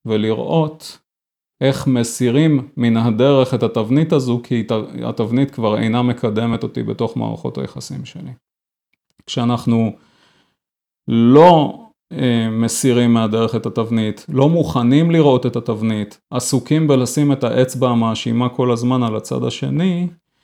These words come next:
אנחנו הרבה מאוד פעמים נמצא את עצמנו בסוג של לולאה, אה, איזשהו לופ גורלי כזה, שבו אנחנו שוב ושוב מייצרים מערכת יחסים עם אותו טיפוס,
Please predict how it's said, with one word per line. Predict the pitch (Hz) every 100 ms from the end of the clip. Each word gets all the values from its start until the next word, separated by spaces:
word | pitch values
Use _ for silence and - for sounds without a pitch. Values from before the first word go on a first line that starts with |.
| _ _ -
אנחנו | 120 113 127 117
הרבה | 107 135
מאוד | 175 180 175
פעמים | 165 139 147 170
נמצא | 143 117 147
את | 143
עצמנו | 151 - 151 156
בסוג | 120 107 - 151
של | - 135 117 117 -
לולאה, | 135 113 110 123 131 101 _ _ _ _ -
אה, | 123 107 107 110 107 110 -
איזשהו | 139 156 - 127 113
לופ | 110 123 175 170 - _ _ _ _ _ _ -
גורלי | 110 123 113 113 110 156 190
כזה, | - 110 101 95 120 - _ _ _ _ _
שבו | - 117 110 143 151
אנחנו | 151 - 127
שוב | 113 - 170 170 151
ושוב | 131 160 147
מייצרים | 135 120 - 147 147
מערכת | 131 123 120 143
יחסים | 131 120 - 143 160 170 180
עם | - 110
אותו | 107 - 165 165
טיפוס, | 196 - 135 135 - - -